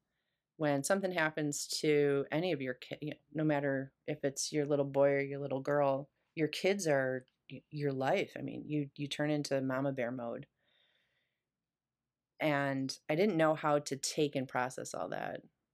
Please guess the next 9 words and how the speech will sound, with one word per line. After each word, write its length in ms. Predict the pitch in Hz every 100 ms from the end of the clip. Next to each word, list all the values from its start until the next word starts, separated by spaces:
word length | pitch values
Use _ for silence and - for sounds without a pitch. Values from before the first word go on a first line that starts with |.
| _ _ _
Look 200 | 151 139
back, 240 | 147 143
you 60 | 139
know, 60 | 135
my 100 | 139
dad 220 | 135 135
was 160 | 135
an 80 | 131
incredible, 720 | 123 - 139 135 135 131 131